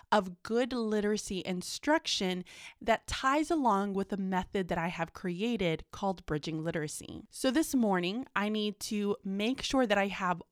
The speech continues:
all of the resources that I want to be able to share, anything that's going to be available for anyone who is watching the live chat, I need to have that ready to go. And then we also need to make sure that the camera equipment is all functioning, working well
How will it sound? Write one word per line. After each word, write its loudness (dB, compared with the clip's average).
all 4
of 2
the 4
resources -4
that -2
I 0
want -2
to -2
be -4
able -8
to -10
share, 0
anything 2
that's 0
going -2
to -6
be -2
available 2
for -4
anyone -2
who -2
is -2
watching 0
the 2
live 0
chat, -2
I -4
need -4
to -8
have -2
that 2
ready 0
to -6
go. 2
And 0
then 0
we 0
also 4
need -4
to -6
make -4
sure -2
that 0
the -2
camera 0
equipment -2
is -2
all 2
functioning, 0
working -2
well 4